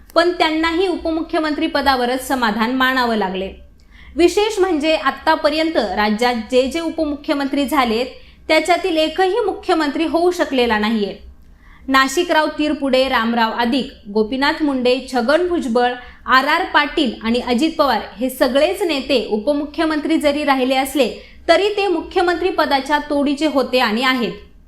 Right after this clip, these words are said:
मात्र त्यातील एकालाही नंबर एक होता आलेलं नाहीये. आर आर पाटील एकदा विधानसभेत बोलताना म्हणाले होते की नंबर दोन, नंबर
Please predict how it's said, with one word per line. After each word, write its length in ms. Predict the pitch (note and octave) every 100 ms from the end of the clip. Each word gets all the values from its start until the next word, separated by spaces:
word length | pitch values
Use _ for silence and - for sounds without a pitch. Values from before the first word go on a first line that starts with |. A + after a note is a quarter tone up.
| - -
मात्र 320 | A#3+ A#3+ C#4
त्यातील 380 | C#4+ B3 A3+ B3+
एकालाही 580 | A#3 B3 C#4+ D#4+ C#4+ D4
नंबर 420 | C4+ B3+ C4 D#4+
एक 200 | C#4+ C4 -
होता 220 | C#4+ B3+
आलेलं 360 | A3+ A3 G#3 G3
नाहीये. 380 | G#3 G3+ F#3+ - - - - - - - - - -
आर 180 | C4 C#4
आर 180 | D4+ E4
पाटील 420 | F4+ C#4 C4 D4+
एकदा 240 | B3+ A3 C4+
विधानसभेत 800 | A#3+ G#3+ C#4+ D4+ C#4+ D4 C4+
बोलताना 420 | B3+ B3 A#3+ A#3+ A#3+
म्हणाले 380 | A#3+ A3+ A#3
होते 320 | B3 G#3+ G3+ G#3+
की 160 | C4+
नंबर 460 | A3+ A3+ A3+ C4 D4+
दोन, 340 | C4+ C4+ C#4
नंबर 340 | B3+ A#3+ C4